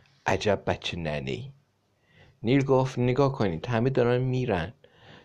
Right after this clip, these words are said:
دارن می‌رن تلویزیون تماشا کنن." مایکل گفت:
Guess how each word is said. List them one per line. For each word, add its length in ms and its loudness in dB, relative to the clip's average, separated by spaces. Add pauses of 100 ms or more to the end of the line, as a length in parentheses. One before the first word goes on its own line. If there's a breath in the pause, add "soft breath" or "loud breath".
(100)
دارن 260 4
می‌رن 280 2
تلویزیون 560 0
تماشا 460 -4
کنن." 300 -12 (880 loud breath)
مایکل 400 0
گفت: 460 -2